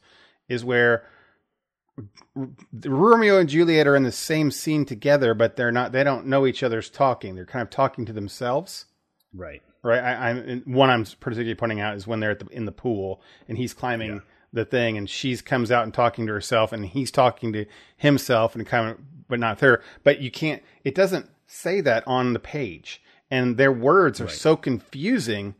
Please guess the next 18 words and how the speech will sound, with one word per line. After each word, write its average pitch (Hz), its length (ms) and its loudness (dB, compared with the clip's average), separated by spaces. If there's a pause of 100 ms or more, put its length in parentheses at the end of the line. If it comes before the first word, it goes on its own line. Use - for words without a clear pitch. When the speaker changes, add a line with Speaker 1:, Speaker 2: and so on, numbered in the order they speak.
(380)
Speaker 1:
that 127 120 -2
you 131 140 -4
don't, 147 200 2
you 127 140 -8
couldn't 151 420 -6
really 143 200 -2
put 143 200 -4
that 131 160 0
together. 131 440 2 (160)
But 135 160 2
because 165 420 -2
of 135 120 -2
the 135 60 -4
way 139 220 2
it's 135 140 -8
shot 156 440 0
here, 113 460 -2 (460)
it, 127 220 0